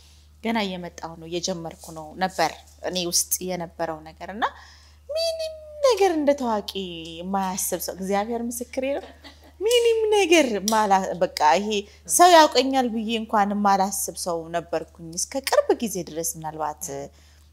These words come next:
I don't know አንድ አራት አምስት ዓመት ድረስ ምናምን፣ እ፣ የለም ነበር ውስጤ። አ፣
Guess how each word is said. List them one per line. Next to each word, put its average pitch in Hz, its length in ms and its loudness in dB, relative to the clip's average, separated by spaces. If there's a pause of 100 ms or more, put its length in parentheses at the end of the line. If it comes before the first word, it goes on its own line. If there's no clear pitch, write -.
(260)
I 160 140 -2
don't 151 160 -8
know 147 140 -14
አንድ 151 220 -8
አራት 156 280 -2
አምስት 285 320 -2
ዓመት 349 240 -4
ድረስ 466 280 0
ምናምን፣ 359 340 -2 (220)
እ፣ 202 100 -6 (400)
የለም 277 440 4
ነበር 175 300 -4
ውስጤ። - 260 -12 (840)
አ፣ 180 180 -6